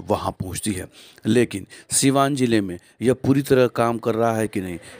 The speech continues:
इसकी जांच करने पहुंचे थे बीएमपी के डीजी अमरिंदर कुमार।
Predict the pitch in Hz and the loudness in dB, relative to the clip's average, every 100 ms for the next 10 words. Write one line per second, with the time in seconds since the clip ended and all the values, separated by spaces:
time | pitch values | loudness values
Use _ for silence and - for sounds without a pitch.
0 | 120 - 135 123 131 131 - 127 120 - | 2 2 4 4 4 0 2 2 2 2
1 | 107 - 110 - 82 - - _ - 90 | 0 0 -2 -2 -8 -12 -20 _ -20 -8
2 | 98 120 123 107 110 - 98 95 101 95 | 2 4 6 4 -2 0 0 2 0 0
3 | 90 - - - 110 98 101 90 101 95 | -4 -6 -8 -2 0 0 0 0 0 2
4 | 73 | 0